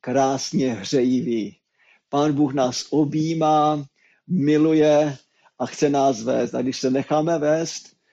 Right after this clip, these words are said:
eh, pak taky náš život může být bohatý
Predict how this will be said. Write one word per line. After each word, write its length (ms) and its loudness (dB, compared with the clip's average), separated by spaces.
eh, 180 -2
pak 340 -4
taky 440 -2
náš 200 -4
život 300 -2
může 280 -6
být 240 -8
bohatý 720 -4